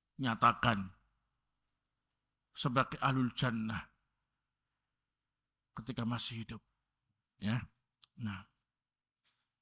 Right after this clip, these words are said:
ini adalah pendapat jumhur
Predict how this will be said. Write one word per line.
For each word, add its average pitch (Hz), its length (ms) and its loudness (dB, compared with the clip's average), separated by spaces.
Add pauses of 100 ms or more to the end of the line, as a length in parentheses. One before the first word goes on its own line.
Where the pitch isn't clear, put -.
(520)
ini 143 80 4
adalah 123 240 0
pendapat 120 560 2 (320)
jumhur 131 560 12